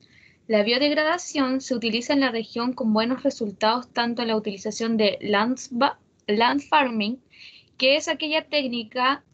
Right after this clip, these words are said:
eh, de remediación cuya aplicación es la reducción de la concentración de hidrocarburos en suelos contaminados, y también como de biopilas, que es aquel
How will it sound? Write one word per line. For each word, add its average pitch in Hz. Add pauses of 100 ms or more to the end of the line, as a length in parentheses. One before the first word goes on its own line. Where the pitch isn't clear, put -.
(180)
eh, 208
de 208
remediación 247
cuya 247
aplicación 226
es 262
la 269
reducción 247
de 247
la 233
concentración 214
de 247
hidrocarburos 254
en 214
suelos 220
contaminados, 247 (680)
y 294
también 285 (160)
como 226
de 208
biopilas, 240 (480)
que 220
es 277
aquel 294